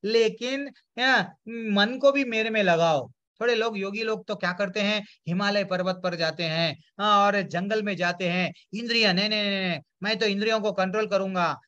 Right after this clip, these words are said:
नहीं, हाँ, वो नहीं बनना है। हम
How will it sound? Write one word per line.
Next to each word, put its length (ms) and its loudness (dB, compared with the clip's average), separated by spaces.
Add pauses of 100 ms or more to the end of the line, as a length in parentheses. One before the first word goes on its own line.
(180)
नहीं, 440 -4 (720)
हाँ, 160 -2
वो 240 4
नहीं 220 2
बनना 340 -2
है। 220 -2 (320)
हम 480 -2